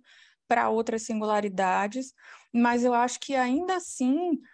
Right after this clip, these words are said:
é, é, o percurso entre se deparar com isso, que é sair ou não do armário,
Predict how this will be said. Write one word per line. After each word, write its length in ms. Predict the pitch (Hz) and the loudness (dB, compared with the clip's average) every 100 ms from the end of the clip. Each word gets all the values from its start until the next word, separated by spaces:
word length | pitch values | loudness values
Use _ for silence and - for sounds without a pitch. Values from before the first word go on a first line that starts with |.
| - _ | -20 _
é, 400 | 226 220 220 220 | -2 0 0 -2
é, 80 | 214 | -2
o 80 | 240 | -4
percurso 1080 | 240 277 285 - _ 277 294 359 349 - 294 | -4 -2 -2 -4 _ -2 0 0 -4 -6 -2
entre 720 | 240 226 220 226 247 220 208 208 - - | -2 -2 -4 -4 -6 -4 -4 -8 -20 -16
se 300 | - - 254 | -12 -6 -4
deparar 760 | 226 240 240 240 220 214 247 294 | 0 0 0 -2 0 2 2 0
com 200 | 294 269 | 0 0
isso, 500 | 226 220 208 - 220 | 0 -2 -4 -8 -10
que 220 | - 226 | -4 -2
é 400 | 220 208 202 202 - - | 2 2 0 -2 -6 -14
sair 540 | - - 247 233 226 | -8 -2 0 2 2
ou 80 | 233 | 0
não 220 | 226 226 | 0 -2
do 80 | 226 | 0
armário, 960 | 214 214 202 196 214 214 214 208 196 | -2 -2 0 2 4 4 2 0 -4